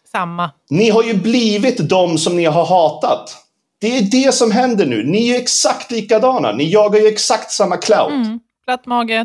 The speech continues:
Speaker 1: trudelutt.
Speaker 2: Det som störde er var ju bara att ni inte fick uppmärksamheten. För det är ju det som händer nu bland fitnessinfluencers och allt sånt där. Ni försöker göra exakt samma sak. Ni sätter ju en reel cover med en skrikande rubrik som ska få folk att reagera.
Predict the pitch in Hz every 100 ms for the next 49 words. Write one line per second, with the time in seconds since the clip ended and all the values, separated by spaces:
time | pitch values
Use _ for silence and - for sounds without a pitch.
0 | 233 220 226 208 208 - 147 196 214 196
1 | - - 220 220 202 202 247 135 139 143
2 | 170 165 156 160 143 156 202 240 185 123
3 | 113 123 120 117 127 113 139 160 160 -
4 | - _ _ _ _ _ _ 151 196 208
5 | 254 262 233 254 285 233 123 98 113 107
6 | 151 - 143 180 190 147 120 113 117 135
7 | 139 - 117 131 165 226 240 233 247 240
8 | 233 - 269 - - 226 220 214 277 208
9 | - - - _ - 151 196 - 233 233
10 | 226 220 190 180 - _ - 143 185 214
11 | 170 156 160 180 202 147 123 139 139 147
12 | 156 151 151 147 - - - 220 208 190
13 | 208 202 175 170 160 175 - 160 175 170
14 | 165 170 156 156 147 143 123 104 98 120
15 | 190